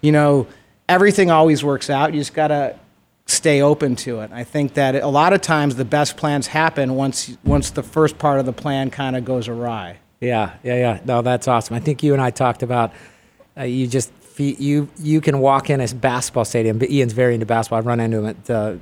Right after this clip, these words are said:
Speaker 2: in the front row at Suns games. And, uh, he can walk into a stadium and end up in the front row, even if he doesn't have tickets. Like, he just, uh, how does that work?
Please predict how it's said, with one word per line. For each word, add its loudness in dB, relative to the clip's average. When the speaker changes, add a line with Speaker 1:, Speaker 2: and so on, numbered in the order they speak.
Speaker 2:
in -8
the -4
front -6
row -2
at -10
Suns -2
games. -6
And, 0
uh, -2
he 2
can 4
walk 4
into 2
a 0
stadium 0
and -4
end 0
up 2
in -2
the -2
front -2
row, 2
even 0
if -4
he -4
doesn't -2
have -6
tickets. -10
Like, -8
he -6
just, -4
uh, -10
how 0
does 0
that 2
work? -4